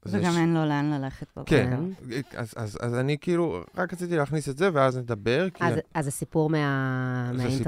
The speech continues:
Speaker 1: סיפור
Speaker 3: שמצאת שהוא מק-, שהוא
Speaker 1: מה-Confessions.
Speaker 3: מק-, הפוך, מה שנקרא. אוקיי, יפה.
Speaker 1: שהוא על מישהי ש-, אוקיי. איפה אתה?
Speaker 3: אתמול חוויתי זה?
Speaker 1: רגע.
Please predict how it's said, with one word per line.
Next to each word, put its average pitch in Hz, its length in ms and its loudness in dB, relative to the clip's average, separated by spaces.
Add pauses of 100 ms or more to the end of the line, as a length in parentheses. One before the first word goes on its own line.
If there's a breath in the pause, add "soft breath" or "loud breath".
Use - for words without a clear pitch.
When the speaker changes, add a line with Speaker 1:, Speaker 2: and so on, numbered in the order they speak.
Speaker 1:
סיפור 127 120 4
Speaker 3:
שמצאת 107 380 4
שהוא 156 160 4
מק-, 147 120 2 (240)
שהוא 127 160 8
Speaker 1:
מה-Confessions. 147 540 2
Speaker 3:
מק-, - 280 -4
הפוך, 156 440 4
מה 139 100 2
שנקרא. 123 440 -4 (100)
אוקיי, 131 360 -2
יפה. 120 200 -4 (180)
Speaker 1:
שהוא 113 360 0
על 113 80 2
מישהי 151 520 0
ש-, - 160 -6 (1000)
אוקיי. 120 580 2 (1200)
איפה - 360 -6
אתה? - 80 -20 (280)
Speaker 3:
אתמול 151 280 -2
חוויתי 170 420 -4
זה? 190 140 -2 (2000)
Speaker 1:
רגע. 113 360 -6